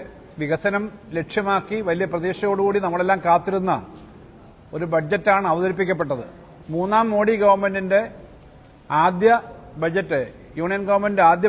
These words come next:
ബഡ്ജറ്റ് രാജ്യത്തിന് അങ്ങേയറ്റം നിരാശാജനകമാണ് എന്ന് പറയുന്നതിൽ വിഷമമുണ്ട്. കേരളത്തെ സംബന്ധിച്ചും വളരെ പ്രത്യേകിച്ചെടുത്ത് പറയേണ്ടതാണ്. ഇത്രയും കേരള വിരുദ്ധമായ,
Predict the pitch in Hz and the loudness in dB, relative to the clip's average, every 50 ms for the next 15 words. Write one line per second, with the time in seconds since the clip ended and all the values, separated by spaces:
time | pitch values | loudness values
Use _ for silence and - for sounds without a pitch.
0 | 180 180 170 156 180 170 135 147 135 127 - - - - - - - - - - | 2 2 0 0 -4 -4 -4 -6 -6 -6 -8 -14 -20 -20 -20 -20 -20 -20 -20 -20
1 | - - - - - - - - - - 160 165 185 185 220 190 233 220 202 190 | -20 -20 -20 -20 -20 -20 -20 -16 -4 0 0 0 0 0 -2 -2 0 0 0 0
2 | 202 214 233 240 233 - 240 226 214 196 196 202 208 - 226 220 226 220 220 220 | 0 -2 0 0 0 0 0 -2 2 4 4 4 4 4 4 4 4 4 2 0
3 | 220 220 214 208 202 202 202 202 196 196 190 196 196 196 190 - - - 160 165 | 0 2 2 2 2 2 2 0 0 -2 -2 -4 -4 -4 -6 -8 -6 -4 -2 0
4 | 175 180 185 190 185 180 165 147 - - 185 196 190 170 151 156 - - - - | 0 0 -2 -2 -2 0 0 -2 -2 -2 -2 -2 -2 -2 -2 -4 -4 -6 -10 -18
5 | - - - - - - - - - - - - - - - - - - 151 160 | -20 -20 -20 -20 -20 -20 -20 -20 -20 -20 -20 -20 -20 -20 -20 -12 -4 2 4 4
6 | 180 196 196 196 247 233 - 240 220 233 226 208 202 254 254 262 - - - - | 4 2 2 0 0 0 0 -2 -2 -2 -4 -2 -2 -4 -4 -4 -8 -14 -18 -12
7 | - 151 165 185 185 180 196 - - 220 226 240 226 - 247 214 202 220 220 196 | -8 -4 -4 -2 -2 -2 -4 0 2 4 4 4 4 4 2 2 2 2 2 4
8 | 196 196 196 202 196 175 160 170 196 - - - - - - - - 170 156 - | 4 4 4 2 2 2 2 0 -4 -8 -12 -18 -20 -20 -20 -16 -16 -16 -8 -4
9 | - 233 233 240 254 262 269 - - 196 190 196 202 220 240 233 220 196 185 165 | 0 0 2 2 0 -2 -2 -2 0 2 2 2 4 2 2 2 2 0 2 2
10 | 208 220 196 175 147 | 2 4 4 2 2